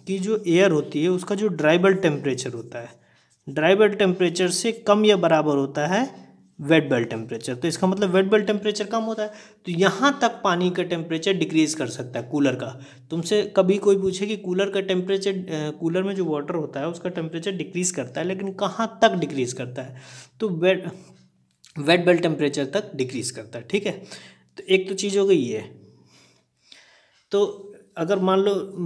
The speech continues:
अब मान लो suppose that कि अब वो सैचुरेशन कंडीशन आ गया, वाटर का टेम्परेचर वेट बल्ब टेम्परेचर तक पहुंच गया, तो अब क्या होगा कि उस वाटर वेपर का जो टेम्परेचर है, वाटर वेपर का जो,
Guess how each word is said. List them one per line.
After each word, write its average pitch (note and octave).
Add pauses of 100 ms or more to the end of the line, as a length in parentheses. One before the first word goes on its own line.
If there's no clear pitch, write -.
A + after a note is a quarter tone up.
(200)
अब G3+
मान G3+
लो G3+
suppose G3
that G#3
कि -
अब G3
वो A3+
सैचुरेशन F3+
कंडीशन E3 (140)
आ C3+
गया, A#2 (380)
वाटर E3
का -
टेम्परेचर D#3+
वेट D3+
बल्ब D3
टेम्परेचर C#3+
तक F#3+
पहुंच B2+
गया, A2+ (360)
तो B3
अब A#3+
क्या A3+
होगा E3+
कि G#3 (120)
उस A3 (180)
वाटर E3
वेपर F3
का F3
जो E3
टेम्परेचर C#3+
है, D3+ (360)
वाटर D#3
वेपर D3+
का D3+
जो, D3